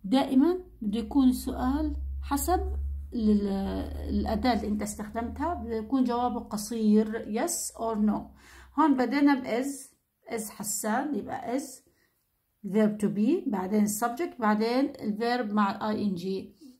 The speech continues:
بعدين بقية الجملة والسؤال. يبقى بنجاوب yes or no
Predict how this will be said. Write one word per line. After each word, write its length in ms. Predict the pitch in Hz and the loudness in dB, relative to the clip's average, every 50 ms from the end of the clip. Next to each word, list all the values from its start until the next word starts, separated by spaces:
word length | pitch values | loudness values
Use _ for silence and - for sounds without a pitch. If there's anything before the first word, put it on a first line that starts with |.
| _ _ | _ _
بعدين 280 | 220 208 208 220 220 | -8 -6 -4 -4 -2
بقية 260 | 202 190 - - - 208 | -4 -4 -4 -8 -8 -10
الجملة 400 | 196 196 233 220 247 277 330 - | -8 -6 -4 2 2 2 4 2
والسؤال. 480 | 247 214 - - 202 - - - - | -2 -4 -4 -6 -6 -6 -6 -4 -4
يبقى 340 | 196 202 - - 262 339 339 - - - _ _ _ _ _ _ _ | -6 -4 -2 0 0 0 -2 -4 -16 -20 _ _ _ _ _ _ _
بنجاوب 580 | - 214 214 196 196 233 233 240 254 277 294 285 - 254 | 4 4 4 6 6 4 4 4 4 2 0 -2 -6 -4
yes 400 | - 233 302 403 - - - - | -2 0 0 0 -2 -6 -10 -6
or 180 | 240 226 220 202 | -4 -2 -2 0
no 340 | 202 202 202 214 247 330 | -2 0 0 2 0 0